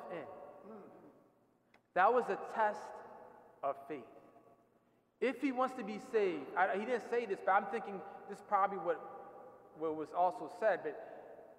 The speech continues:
he said him to turn himself in. Obviously, that means in order to be saved,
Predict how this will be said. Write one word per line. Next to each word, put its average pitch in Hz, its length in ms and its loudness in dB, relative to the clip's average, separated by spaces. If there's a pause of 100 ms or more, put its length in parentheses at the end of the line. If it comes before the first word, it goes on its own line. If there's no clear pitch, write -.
(220)
he 202 100 -10
said 247 200 4
him 226 120 -2
to 180 120 -6 (160)
turn 226 120 0
himself 190 380 2
in. 147 120 -8 (580)
Obviously, 247 400 2
that 202 160 0
means 208 240 -6 (120)
in 180 60 -4
order 202 220 2
to 170 60 -10
be 156 160 -12 (100)
saved, 151 220 -8